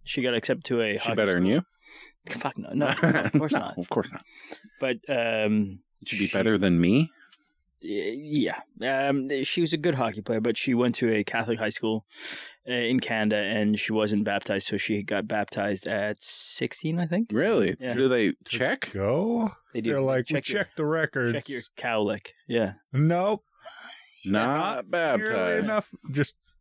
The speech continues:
Speaker 3: l-, drag your finger along her.
Speaker 1: Yeah.
Speaker 3: Taste it.
Speaker 1: Yep.
Speaker 2: Tastes like a
Speaker 3: Nope.
Speaker 2: sinner.
Speaker 1: The holy
Speaker 3: There's
Speaker 1: water.
Speaker 3: no, no
Speaker 1: Yeah.
Speaker 3: holy water
Speaker 1: Yeah.
Speaker 3: here.
Speaker 2: Are you guys baptized?
Speaker 1: I, I don't know.
Speaker 2: No? Brooks, you're not. I know that.
Speaker 1: No idea.
Speaker 3: Oh.
Speaker 2: There's no way
Speaker 1: Yeah.
Speaker 2: you are.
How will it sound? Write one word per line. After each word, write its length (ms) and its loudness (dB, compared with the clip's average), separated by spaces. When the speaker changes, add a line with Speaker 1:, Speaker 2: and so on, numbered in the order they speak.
Speaker 3:
l-, 220 2
drag 280 0
your 120 2
finger 360 2
along 360 2
her. 160 2
Speaker 1:
Yeah. 80 -4
Speaker 3:
Taste 340 -2
it. 140 2
Speaker 1:
Yep. 180 -2
Speaker 2:
Tastes 200 0
like 80 4
a 60 2
Speaker 3:
Nope. 60 0
Speaker 2:
sinner. 320 0
Speaker 1:
The 80 -10
holy 200 0
Speaker 3:
There's 120 2
Speaker 1:
water. 220 2
Speaker 3:
no, 140 0
no 160 4
Speaker 1:
Yeah. 40 4
Speaker 3:
holy 300 2
water 340 4
Speaker 1:
Yeah. 140 0
Speaker 3:
here. 160 0
Speaker 2:
Are 80 2
you 160 2
guys 180 2
baptized? 680 0
Speaker 1:
I, 140 -8
I 120 -6
don't 160 2
know. 300 2
Speaker 2:
No? 320 4
Brooks, 260 2
you're 180 6
not. 280 2
I 80 0
know 180 4
that. 320 0
Speaker 1:
No 140 -2
idea. 340 0
Speaker 3:
Oh. 220 2
Speaker 2:
There's 180 2
no 240 4
way 240 4
Speaker 1:
Yeah. 80 0
Speaker 2:
you 120 -2
are. 220 0